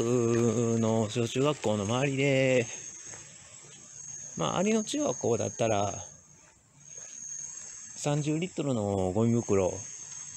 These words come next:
百どころよりももっと集まるでしょうね。ああいう風なところもありますし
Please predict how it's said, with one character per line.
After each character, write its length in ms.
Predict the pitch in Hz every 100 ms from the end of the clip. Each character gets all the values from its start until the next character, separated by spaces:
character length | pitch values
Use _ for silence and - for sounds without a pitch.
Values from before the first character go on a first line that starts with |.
| - - - - 135 123
百 300 | 180 180 202
ど 100 | 185
こ 160 | 185 143
ろ 420 | 110 101 95 98
よ 80 | 120
り 80 | 139
も 120 | 110
も 140 | 101 165
っ 100 | -
と 100 | 90 101
集 120 | -
ま 100 | 131
る 160 | 139 131
で 100 | 90
し 120 | 101
ょ 40 |
う 40 | 101
ね。 100 | 92
あ 140 | 101
あ 60 | 117
い 40 |
う 60 | 117
風 140 | 120
な 120 | 95
と 120 | 92 95
こ 100 | 98
ろ 100 | 95
も 140 | 90
あ 20 |
り 100 | 98
ま 140 | 95 98
す 180 | -
し 80 | 107